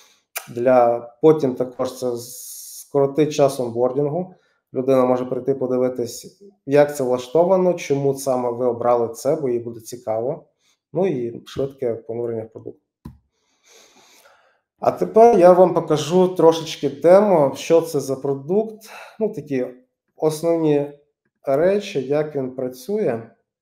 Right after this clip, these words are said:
аби ви мали розуміння, що тут можна робити.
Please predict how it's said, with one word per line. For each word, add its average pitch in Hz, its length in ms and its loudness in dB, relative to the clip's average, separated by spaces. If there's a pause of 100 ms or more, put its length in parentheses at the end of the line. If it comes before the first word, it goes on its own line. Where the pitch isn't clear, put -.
(1300)
аби 127 220 -6
ви 131 80 0
мали 127 300 0
розуміння, 120 680 -8 (1200)
що - 200 -10
тут 117 120 -8
можна 110 440 -10 (720)
робити. - 460 -16